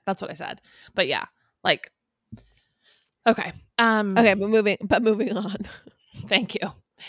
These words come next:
Speaker 1: In March twenty twenty-one, a year after they'd left for America, Meghan and Harry put rumors about Megxit to rest. They took part in an interview special with their neighbor and collaborator, Oprah Winfrey,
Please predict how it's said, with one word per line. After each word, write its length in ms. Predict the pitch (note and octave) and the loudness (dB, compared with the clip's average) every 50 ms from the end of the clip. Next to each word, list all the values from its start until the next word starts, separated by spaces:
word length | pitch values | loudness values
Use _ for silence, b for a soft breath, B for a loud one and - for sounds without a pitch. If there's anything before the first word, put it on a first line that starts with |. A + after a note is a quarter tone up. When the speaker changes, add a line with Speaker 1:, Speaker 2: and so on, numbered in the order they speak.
| B B B B | B B B B
Speaker 1:
In 120 | A#3+ A#3 | -4 -2
March 300 | A3 G#3+ A#3+ D4+ - - | 0 0 0 -2 -4 -8
twenty 240 | - A#3 A3 A3+ A#3+ | -6 -6 -4 -4 -6
twenty-one, 480 | - C4+ B3+ B3 A3+ F#3+ F3 F3 F3+ - | -6 -6 -6 -4 -2 -2 -2 -2 -2 -2
a 80 | F#3+ | -4
year 240 | F#3 F3+ F3+ F#3+ G3+ | -4 -4 -4 -2 -2
after 240 | - F#3+ - - F#3+ | -2 -4 -4 -6 -6
they'd 180 | F3+ F3 F3 | -6 -6 -4
left 160 | F3 E3+ E3+ - | -4 -4 -6 -6
for 120 | - F3+ | -6 -6
America, 560 | F3 F#3 G#3+ A#3+ B3+ C4 - B3+ B3 A#3+ A3 G#3+ | -6 -4 -4 -4 -4 -4 -4 -4 -4 -2 -2 -2
Meghan 320 | G3 G3 G3+ G#3 B3 C4+ | -4 -4 -4 -4 -6 -8
and 140 | E4 D4+ A3 | -8 -8 -8
Harry 260 | F#3 F#3 F#3 F#3 F#3 | -8 -8 -6 -6 -6
put 220 | - - F3+ - | -6 -8 -8 -6
rumors 320 | F#3 F3+ F3 F#3 F#3+ G3 F#3+ | -6 -6 -6 -6 -6 -6 -6
about 180 | F#3+ F3+ F3 | -4 -4 -4
Megxit 360 | F3+ F3 F3 E3 - - E3 - | -4 -6 -8 -8 -10 -12 -12 -10
to 100 | - F#3 | -6 -4
rest. 360 | G#3 - - - - - - | -4 -4 -4 -6 -10 -12 -8
They 120 | - F#3 | -8 -8
took 240 | - - - - _ | -8 -10 -12 -14 _
part 260 | - F#3+ F3+ F3+ - - | -8 -6 -6 -6 -6 -8
in 120 | F#3 F3 | -8 -8
an 80 | F3 - | -8 -8
interview 380 | - F#3 F#3+ G#3 A3+ C#4 D#4 | -6 -6 -4 -4 -4 -6 -8
special 420 | - - - E3 F#3 - - F3+ F3 | -8 -8 -6 -6 -6 -6 -6 -8 -8
with 120 | F3 - | -6 -6
their 140 | F3 E3+ F3 | -6 -8 -8
neighbor 400 | F#3+ A#3+ B3+ C#4 C#4 C4 B3+ B3+ | -6 -6 -4 -4 -2 -2 -2 -4
and 220 | - - G3+ G3 | -4 -4 -6 -8
collaborator, 580 | - G#3 F#3 E3+ E3+ E3+ G#3 A#3 A#3+ F#3 F3 - | -8 -6 -4 -4 -4 -4 -6 -10 -10 -8 -6 -4
Oprah 280 | F3 F3 F3 F#3 F#3 F3 | -4 -6 -6 -6 -8 -8
Winfrey, 480 | F3 E3 E3 - - F3 E3+ F3+ F3+ | -8 -10 -10 -10 -8 -8 -8 -8 -8